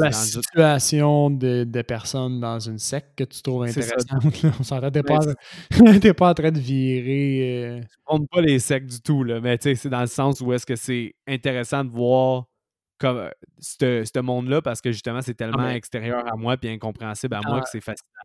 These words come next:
Speaker 1: dans une démarche arti-, artistique puis un médium comme le, le, comme le cinéma, euh,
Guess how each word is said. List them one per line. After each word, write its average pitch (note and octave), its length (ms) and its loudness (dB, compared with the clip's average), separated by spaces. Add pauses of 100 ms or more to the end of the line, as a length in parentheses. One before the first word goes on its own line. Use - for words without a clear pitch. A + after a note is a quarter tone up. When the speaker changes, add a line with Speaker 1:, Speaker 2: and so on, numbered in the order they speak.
Speaker 1:
dans D3+ 200 -2
une D#3 160 -2
démarche D3+ 380 2
arti-, - 320 -10
artistique - 720 -4
puis A#2 340 -4
un A#2 60 -4
médium B2 420 -6
comme A#2+ 240 -6
le, A#2+ 180 -4
le, A#2 600 -4 (800)
comme A2+ 200 -6
le A2 140 -6
cinéma, A2+ 420 -4
euh, B2 440 0